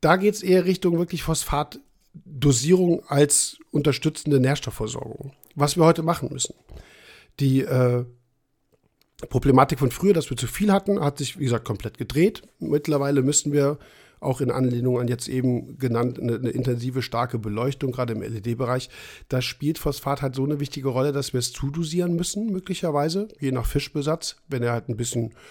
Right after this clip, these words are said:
zaghafter ausfällt und wir wirklich starkes, ähm, starkes Korallenwachstum haben, dann ist die Dosierung von Phosphat völliger, völlige Regel geworden, irgendwo. Vorteil ist, die meisten Produkte,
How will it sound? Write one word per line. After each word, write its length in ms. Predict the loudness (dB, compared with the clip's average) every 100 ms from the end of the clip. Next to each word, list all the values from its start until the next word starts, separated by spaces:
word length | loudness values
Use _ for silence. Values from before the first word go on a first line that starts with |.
| -20 -20 -20 -12 -4
zaghafter 560 | -2 0 0 0 2
ausfällt 440 | 2 2 2 0 0
und 140 | -4
wir 140 | -2
wirklich 240 | -2 -4 -6
starkes, 540 | -2 0 0 -4 -4 -2
ähm, 500 | 0 0 -2 -8 -14 -18
starkes 480 | -10 -2 -2 -2 -6
Korallenwachstum 680 | -4 0 0 -2 -4 -2 2
haben, 240 | 2 0 -6 -20 -12 -2
dann 160 | -2
ist 220 | -2 -4 -4
die 60 |
Dosierung 360 | -6 -4 -4 -2
von 160 | -2
Phosphat 640 | -2 -2 0 0 0 -2 -14 _ _ _ _ _
völliger, 720 | -14 0 4 4 4 2 0 -6 -8
völlige 420 | -4 -2 0 2
Regel 260 | 2 0 -2
geworden, 520 | -6 -10 -10 -12 -14 _ _
irgendwo. 480 | 2 2 2 -6 -14 -18 -20 -20 -20 -20 -4
Vorteil 380 | 2 4 4 4
ist, 340 | 2 2 -2 -8 _ _
die 300 | -12 -4 4
meisten 640 | 4 4 0 2 2 2 -2 _ _ -14 -2
Produkte, 680 | 0 0 -2 0 0 0